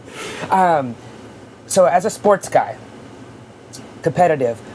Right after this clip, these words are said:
what's one thing that you've taken away from sports? That, that's something that I always enjoyed, and I,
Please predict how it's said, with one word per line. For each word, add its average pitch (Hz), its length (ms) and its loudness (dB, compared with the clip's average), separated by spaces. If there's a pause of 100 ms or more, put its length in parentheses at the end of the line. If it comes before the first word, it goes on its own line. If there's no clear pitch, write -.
what's 180 220 2
one 160 320 -4
thing 156 200 -4
that 143 100 -6
you've 135 160 -4
taken 135 260 -2
away 127 220 0
from 123 180 -8
sports? 135 340 0
That, 156 140 0
that's 180 160 0
something 202 220 0
that - 80 -8
I 139 120 0
always 143 280 -2
enjoyed, 143 560 0
and 131 140 0
I, 127 340 -10